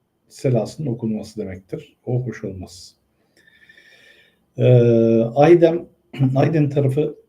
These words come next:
<clears throat> evet, yirmi yedi buçuğu geçemedi. Bakın benim burada çizgim var biliyorsunuz, yirmi dokuz buçukta.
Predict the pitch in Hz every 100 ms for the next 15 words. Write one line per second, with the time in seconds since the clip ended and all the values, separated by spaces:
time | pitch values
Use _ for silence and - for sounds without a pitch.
0 | _ - 131 131 - _ _ _ _ -
1 | 113 - 135 135 139 135 131 - 131 127
2 | 123 131 110 127 117 120 120 117 117 117
3 | 113 110 123 113 120 107 95 95 98 90
4 | - 127 - 113 214 101 - 98 95 -
5 | _ 120 -